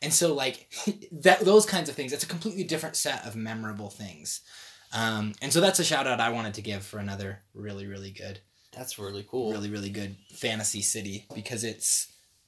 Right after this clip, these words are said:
Speaker 1: something you don't really forget. Um, I had another one. It's gone.
Speaker 2: Huh.
Speaker 1: So.
Speaker 2: That's fine. I did mention Shadar Logoth earlier. I feel like we should explain that for those who haven't heard.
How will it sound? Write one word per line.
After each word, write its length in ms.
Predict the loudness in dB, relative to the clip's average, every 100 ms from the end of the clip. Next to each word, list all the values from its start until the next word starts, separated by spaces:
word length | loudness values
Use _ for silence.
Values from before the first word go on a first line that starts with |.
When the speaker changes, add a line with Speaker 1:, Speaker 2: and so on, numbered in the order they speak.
| _ _ _ _ _
Speaker 1:
something 280 | -6 -4 -4
you 80 | -4
don't 200 | -4 -6
really 240 | -8 -8
forget. 540 | -6 -6 -6 -6 -6 -10 -20 -20 _ -20 -10
Um, 480 | -2 0 0 -4 -8 _ _ -16 -10 -8
I 80 | -4
had 160 | -4
another 280 | -4 -4 -8
one. 200 | -10 -12 -16 -18
It's 160 | -16
gone. 320 | -12 -10 -10 -12 _ _ -10
Speaker 2:
Huh. 60 |
Speaker 1:
So. 340 | -6 -4 -4 -6 -12 _ -6
Speaker 2:
That's 120 | 2
fine. 140 | 2 2 2
I 80 | 6
did 200 | 8 8
mention 260 | 8 6 4
Shadar 340 | 6 8 8
Logoth 420 | 8 6 4 2 4
earlier. 340 | 4 4 2
I 80 | 0
feel 180 | 2 2
like 140 | 2
we 60 | 0
should 280 | 2 4 4
explain 420 | 0 0 0 0
that 120 | -2
for 60 | -2
those 160 | -4
who 80 | 0
haven't 220 | -2 -2
heard. 280 | 0 2 0